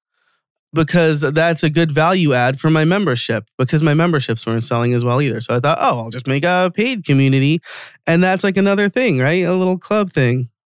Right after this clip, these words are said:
No, but again, if no one's hanging out, then it's not really a membership perk,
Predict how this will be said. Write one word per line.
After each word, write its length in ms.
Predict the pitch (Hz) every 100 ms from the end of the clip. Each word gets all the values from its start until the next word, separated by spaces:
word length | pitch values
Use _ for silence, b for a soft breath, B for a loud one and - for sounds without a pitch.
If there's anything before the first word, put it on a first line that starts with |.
| _ _ _ _ _ _ -
No, 300 | 156 151 117
but 160 | 123 156
again, 220 | 170 151
if 180 | 135 127
no 160 | 160 165
one's 260 | 160 156
hanging 400 | - 156 143 131
out, 300 | 127 127 123 _ _ _ _ _ _ _ _ _ _ _ _ _
then 240 | 139 151 151
it's 160 | 147
not 240 | 170 151 127
really 220 | 139 139
a 60 |
membership 560 | 131 135 160 120 - 117 -
perk, 280 | 117 127